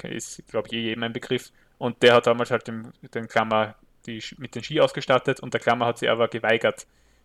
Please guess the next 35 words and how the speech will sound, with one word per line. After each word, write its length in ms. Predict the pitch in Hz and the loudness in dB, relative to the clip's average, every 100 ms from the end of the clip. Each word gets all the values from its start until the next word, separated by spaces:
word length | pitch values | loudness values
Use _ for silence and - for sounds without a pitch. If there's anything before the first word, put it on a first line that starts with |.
| - | -14
mit 160 | - 127 | -10 -6
dem 80 | |
neuen 260 | 120 117 117 | 0 0 -2
Sch-, 140 | - | -10
mit 100 | 123 | -8
dem 120 | 120 117 | -6 -2
neuen 180 | 113 | 0
Modell, 440 | 117 113 113 120 110 - | 0 0 2 2 0 -6
das 180 | 110 - | -8 -4
der 100 | 110 | -6
Fischer 300 | 120 - 113 | -6 -2 -4
eben 100 | 117 - | -4 -4
extra 220 | 113 131 | -2 -2
für 100 | 120 | -4
das 120 | 113 | -2
Olympiarennen, 680 | 113 123 123 113 113 113 110 - | -2 -4 -2 0 0 -2 -6 -8
ähm, 180 | 113 110 | -8 -6
zur 120 | 117 | -6
Verfügung 340 | 117 123 117 | -6 -8 -10
gestellt 420 | 117 - 110 113 123 | -12 -8 -6 -4 -2
hat, 220 | 113 - _ - - _ | -2 -4 _ -20 -20 _
an 140 | 123 117 | -2 0
den 60 | |
Start 240 | - 120 - | 2 0 0
zu 100 | - | -14
gehen. 200 | 98 117 | -12 -6
Und 100 | 113 | -2
er 80 | 110 | -2
wollte 160 | 110 | -2
lieber 160 | 120 120 | -6 -8
mit 120 | 117 | -8
seinem 180 | 117 113 | -8 -6
vertrauten 420 | 113 113 117 113 | -4 -2 -4 -6
Ski 280 | - 110 110 _ _ | -12 -12 -12 _ _
starten. 420 | - 104 - 135 | 0 0 0 -6